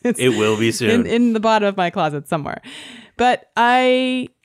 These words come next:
Speaker 1: had other subjects that came easily, like science, for example, and I didn't have to work that hard at it. And so it's not s-, such a surprise, I guess, that I ended up doing a P H D in neuroscience before I got a master's in music. And I'm not saying this to tout my degrees, just to show you that it took a long time for me to come back to this idea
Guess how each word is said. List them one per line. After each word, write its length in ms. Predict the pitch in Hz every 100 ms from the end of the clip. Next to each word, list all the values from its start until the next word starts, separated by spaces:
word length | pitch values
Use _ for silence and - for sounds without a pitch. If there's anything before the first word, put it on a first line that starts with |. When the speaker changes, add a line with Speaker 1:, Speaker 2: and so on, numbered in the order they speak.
| -
Speaker 1:
had 220 | 254 285
other 280 | 320 453 466
subjects 420 | 226 185 196 190
that 100 | 214
came 720 | - 180 185 190 208 214 214
easily, 440 | - 349 226 151 151
like 200 | 190 226
science, 460 | - 226 214 170
for 140 | - 156
example, 440 | 156 - - 110
and 80 | 160
I 60 | 190
didn't 140 | 226
have 140 | 220
to 100 | 214
work 260 | 185 190 190
that 160 | 170 156
hard 320 | - 185 165
at 200 | 143 135
it. 200 | 196 233
And 320 | 196 180 180
so 120 | 202
it's 120 | 196 277
not 160 | 311
s-, 200 | - -
such 320 | - 190 226 208
a 40 |
surprise, 560 | - 147 135 135 165 165
I 80 | 160
guess, 320 | 156 170 -
that 120 | 170
I 100 | 160
ended 220 | 180 175
up 220 | 170 -
doing 320 | - 165 165 156
a 160 | 151
P 120 | - 160
H 160 | -
D 160 | 156 151
in 280 | 143 139 143
neuroscience 600 | 208 208 190 160 160 170
before 580 | 165 - 262 214 180
I 160 | 190 190
got 180 | 175 175
a 40 |
master's 560 | 165 156 160 160 151 147
in 160 | 151
music. 260 | 202 190 135
And 80 | 147
I'm 140 | 185
not 240 | 247 262 247
saying 180 | 220
this 220 | 175 - -
to 100 | 170
tout 320 | - 165 160
my 160 | 156
degrees, 460 | 156 151 156 131 -
just 200 | 311 -
to 80 | 320
show 240 | - 359
you 180 | 320 180
that 120 | 170
it 100 | 175
took 120 | - 190
a 60 |
long 360 | 160 185 240 240
time 440 | - 254 226 190
for 40 | 190
me 100 | 170
to 80 |
come 280 | - 202 180
back 240 | 170 202 -
to 80 | 202
this 120 | 185
idea 560 | 175 208 277 170 156